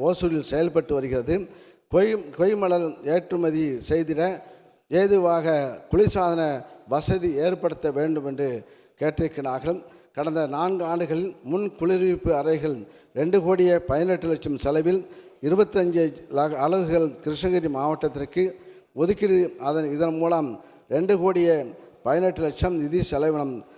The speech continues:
செய்யப்பட்டு, இருபத்தைந்து பயனாளிகள் பயன்பெற்றுள்ளனர். இவ்வாண்டில் தளி-, தளியில் நறுமண ரோஜாவிற்கான சிறப்பு திட்டம்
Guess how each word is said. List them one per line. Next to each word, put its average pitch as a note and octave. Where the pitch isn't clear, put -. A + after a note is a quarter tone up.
செய்யப்பட்டு, E3
இருபத்தைந்து D#3+
பயனாளிகள் D#3
பயன்பெற்றுள்ளனர். C3
இவ்வாண்டில் F#3
தளி-, E3
தளியில் E3+
நறுமண E3
ரோஜாவிற்கான C#3+
சிறப்பு F#3+
திட்டம் E3+